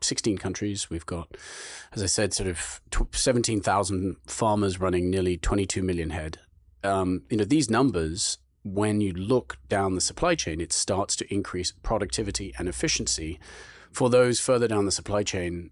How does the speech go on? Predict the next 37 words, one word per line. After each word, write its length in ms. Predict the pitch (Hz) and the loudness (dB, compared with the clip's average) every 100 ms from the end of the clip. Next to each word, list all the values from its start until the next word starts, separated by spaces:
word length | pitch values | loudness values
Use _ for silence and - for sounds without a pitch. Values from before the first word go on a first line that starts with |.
| - | -6
that, 220 | 123 110 - _ _ _ _ | -2 -2 -4 _ _ _ _
where 200 | 107 104 | 0 2
there 120 | 101 | 2
exists 380 | 98 92 95 - | 0 0 -4 -2
enormous 600 | 98 101 110 117 113 - | -2 0 2 4 2 0
inefficiencies. 720 | 87 82 - 76 - - - | -2 -8 -6 -6 -6 -6 -8
And 100 | - | -6
when, 180 | 95 92 - - - - | -2 -2 -6 -20 -20 -6
when 120 | - | 2
I 60 | 120 | 2
say 160 | 127 135 | 4 2
inefficiencies, 540 | 120 117 104 92 90 | 2 0 0 -2 -2
I 80 | 90 | -2
particularly 640 | - - 131 123 110 101 | -2 0 -2 -2 0 0
look 280 | 95 92 - | 0 -2 -2
at 260 | 87 87 _ - | -2 -4 _ -6
both, 460 | - 95 - - - _ | 0 0 -2 -10 -18 _
uh, 120 | - 92 - - | -4 -4 -6 -2
production 480 | - 113 127 - 131 | 0 4 2 2 2
inefficiencies 680 | 123 117 123 131 147 151 151 | 2 2 0 0 -2 -4 -4
from 140 | - | -2
a 40 | - | -2
commercial 380 | 98 98 98 117 | 0 -2 -2 0
basis, 320 | 123 160 156 | 0 0 -2
but 140 | - | -4
also 300 | - 131 - 107 | 0 0 2 2
sustainability 880 | - - - 110 98 98 82 - | 2 0 0 0 0 0 -2 -4
inefficiencies. 680 | 78 76 - - - - - - - - - - _ - | -8 -10 -10 -8 -8 -10 -16 -16 -20 -18 -18 -20 _ 0
As 160 | 135 131 | 4 6
an 100 | 127 | 4
example, 720 | 110 107 101 95 80 95 - - | 2 0 0 0 -4 -4 -10 -4
nearly 380 | 107 123 123 117 | 2 4 4 2
half 440 | - 101 90 - | 2 2 0 -2
of 120 | 87 80 | -10 -2
all 260 | 101 101 | 0 2
of 100 | 92 | 0
the 340 | 92 85 82 | 0 -2 -2